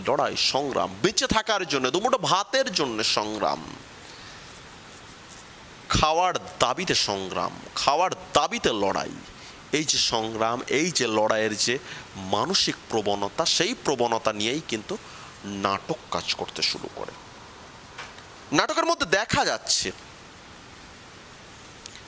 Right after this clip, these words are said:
প্রেমের নাটকের দাবি নিয়ে একে অপরে হাজির হলো কতকগুলো মানুষ, সৌম্যমিত্র অমর,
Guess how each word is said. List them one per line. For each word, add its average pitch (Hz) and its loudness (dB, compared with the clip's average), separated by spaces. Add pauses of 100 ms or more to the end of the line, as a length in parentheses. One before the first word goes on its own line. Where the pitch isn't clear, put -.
(200)
প্রেমের 302 4
নাটকের 247 2
দাবি 185 0
নিয়ে 127 0 (1200)
একে 165 2
অপরে 151 4
হাজির 120 2 (100)
হলো - -4 (800)
কতকগুলো 127 2
মানুষ, 107 0
সৌম্যমিত্র 123 2
অমর, 110 0